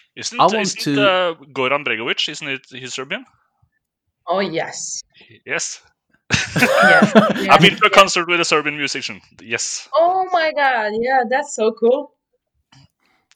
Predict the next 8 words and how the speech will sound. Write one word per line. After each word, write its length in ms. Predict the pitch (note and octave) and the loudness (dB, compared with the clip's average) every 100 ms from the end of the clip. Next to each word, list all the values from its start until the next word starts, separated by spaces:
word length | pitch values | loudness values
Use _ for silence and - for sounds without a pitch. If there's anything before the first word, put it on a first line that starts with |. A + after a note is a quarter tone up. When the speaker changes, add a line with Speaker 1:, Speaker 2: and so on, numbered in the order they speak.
| _ _ _ - - - _ _ _ _ _ _ _ - | _ _ _ -20 -18 -18 _ _ _ _ _ _ _ -2
Speaker 2:
I 140 | C3+ | 0
have 200 | D#3 D#3+ | 0 -4
never 240 | C3+ C3 A#2+ | -6 -4 -4
heard 240 | A#2 A2+ | -6 -6
about 220 | A2 G#2 G#2 | -4 -6 -8
this 160 | E2+ | -14
person 400 | - F#2 F#2 F#2+ A2 | -10 -10 -10 -12 -10
ever. 220 | G2+ | -10